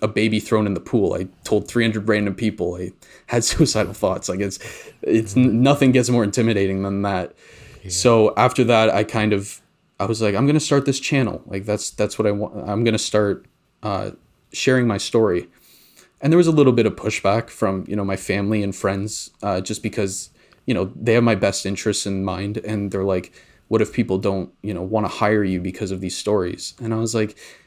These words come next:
Speaker 1: "If they don't wanna hire me because of this, I don't wanna work for them. Like, that's just,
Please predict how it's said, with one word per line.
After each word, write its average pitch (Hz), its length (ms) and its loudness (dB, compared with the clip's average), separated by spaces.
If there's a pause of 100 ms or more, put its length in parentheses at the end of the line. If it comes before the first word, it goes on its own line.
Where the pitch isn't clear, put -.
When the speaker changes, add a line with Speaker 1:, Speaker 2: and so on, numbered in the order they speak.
(160)
Speaker 1:
"If 135 200 -10
they 156 100 2
don't 160 140 6
wanna 151 160 4
hire 113 280 2
me 120 140 4
because 107 300 -4
of 110 80 2
this, 113 200 0
I 107 100 0
don't 107 120 0
wanna 101 160 -2
work 127 240 0
for 85 140 -6
them. 90 360 -8
Like, 110 140 -4
that's 113 260 0
just, - 300 -4